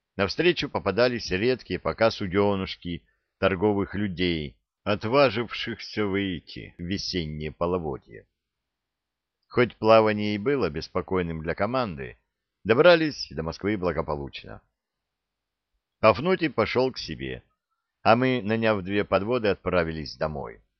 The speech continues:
Нас встретили радостные домочадцы.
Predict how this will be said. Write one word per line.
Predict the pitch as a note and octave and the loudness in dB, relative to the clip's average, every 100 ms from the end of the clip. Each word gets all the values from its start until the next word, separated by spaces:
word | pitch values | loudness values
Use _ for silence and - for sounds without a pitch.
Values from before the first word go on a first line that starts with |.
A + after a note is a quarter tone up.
| _ _ _ _ _ _ - | _ _ _ _ _ _ -2
Нас | F2 F2+ - - | 2 2 0 -10
встретили | - F2 B2+ C#3 B2+ B2+ B2+ | -8 0 0 0 -2 -2 -4
радостные | - D2+ F2+ F#2 F#2 - E2+ E2+ | -2 2 4 4 0 -4 -6 -4
домочадцы. | E2+ F2 - C2+ A#1 - - G#1 | -2 -4 -4 -4 -6 -10 -16 -18